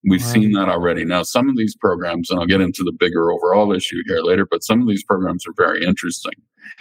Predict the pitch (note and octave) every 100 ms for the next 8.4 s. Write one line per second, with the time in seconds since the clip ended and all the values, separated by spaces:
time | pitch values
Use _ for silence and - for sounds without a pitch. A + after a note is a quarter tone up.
0 | - - E2+ E2 F2 - - F#2+ - -
1 | - - F#2+ E2+ C#2 - - _ - E2+
2 | E2 D#2 C#2 - - E2 E2+ F2 F2+ F2
3 | E2+ - F#2+ E2+ - _ - A#2 A2 G#2+
4 | G2+ - G2+ F#2+ F#2+ F2+ F2 E2 E2+ E2+
5 | - F2 - - - - - - D#2 D#2+
6 | E2 D#2 - - _ _ _ - - _
7 | _ _ - F#2 E2 D#2 - F#2 E2+ E2+
8 | - - E2+ E2+